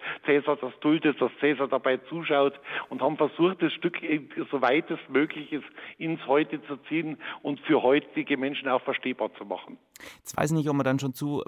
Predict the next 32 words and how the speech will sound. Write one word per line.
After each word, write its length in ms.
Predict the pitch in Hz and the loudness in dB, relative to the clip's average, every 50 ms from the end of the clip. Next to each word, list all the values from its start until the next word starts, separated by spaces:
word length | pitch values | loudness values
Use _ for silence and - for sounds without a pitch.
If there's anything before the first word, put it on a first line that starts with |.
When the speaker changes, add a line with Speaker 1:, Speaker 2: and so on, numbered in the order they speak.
| - - | -8 -12
Speaker 2:
viel 240 | - - 143 127 | -6 -4 -4 -4
vorwegnehmen, 880 | 127 - - - 123 127 123 117 131 160 - - 135 117 117 117 120 - | -4 -6 -6 0 2 2 4 2 0 0 0 0 0 2 2 2 0 0
aber 320 | - - - 117 90 60 - _ _ _ | 0 0 0 0 -2 -2 -4 _ _ _
am 120 | 117 113 | -4 -4
Schluss 340 | 104 - - 131 156 165 - | -4 -2 0 0 0 0 -2
bleiben 280 | - - 123 131 - - | -2 -2 0 0 2 0
auf 180 | 90 120 - | 0 0 0
der 100 | - 139 | -2 -6
Bühne 320 | 117 117 127 139 147 151 135 | -6 -4 -4 -2 0 0 0
nicht 300 | 135 143 139 - - - | 0 0 -2 -4 -8 -14
viele 360 | - - - 143 151 156 147 | -12 -8 -6 -4 -2 0 0
Menschen 540 | 131 117 113 120 135 - - - 143 135 - | 0 0 0 -2 -2 -4 -4 -2 -2 -2 -2
lebendig 600 | - 107 120 110 - 117 131 139 135 127 - - - | -2 -4 -2 0 0 0 0 0 -2 -4 -6 -4 -2
übrig. 640 | 151 185 180 - - 104 95 92 - - - - - - - - - - - - | -2 -2 -2 -2 -2 -2 0 0 -2 -6 -10 -14 -16 -20 -20 -20 -20 -20 -16 -2
Wenn 160 | - 123 127 | 0 2 2
wir 100 | 139 135 | 4 2
jetzt 160 | 135 131 - | 2 0 0
mal 200 | - 135 127 123 | 0 0 0 0
wieder 500 | 123 131 131 127 123 123 120 120 - - | 0 0 0 0 2 2 0 -2 -2 -4
uns 200 | - 120 127 - | -4 -4 -4 -4
das 220 | - - 120 - - | -6 -8 -10 -10 -12
vor 320 | - - - 120 90 - | -14 -6 -2 -2 0 2
Augen 380 | 76 113 127 131 143 139 123 - | 2 0 0 0 -2 -4 -6 -8
führen, 440 | - - - 135 131 135 143 143 139 - - - - - _ _ | -12 -10 -6 -4 -2 -2 -2 -2 -4 -8 -14 -20 -20 -20 _ _
dass 240 | - 120 123 123 - | -2 0 0 0 -2
es 140 | 139 127 - | -6 -4 0
ja 300 | 127 117 120 120 120 110 - - _ | 2 2 2 2 0 -2 -6 -6 _
gewaltige 440 | - 110 110 117 123 - 135 120 127 | 2 4 4 4 4 2 -2 -4 -4
Parallelen 600 | - 123 123 113 117 117 117 127 135 139 143 - | -4 -2 0 2 2 2 2 2 0 0 0 -2
zur 260 | - - 127 120 117 | -2 0 2 2 0
Gegenwart 580 | 104 - 135 151 165 139 110 104 104 - - - | 0 0 0 0 2 2 4 2 2 2 0 -2
gibt, 300 | 131 135 131 _ - | -2 -2 -2 _ -10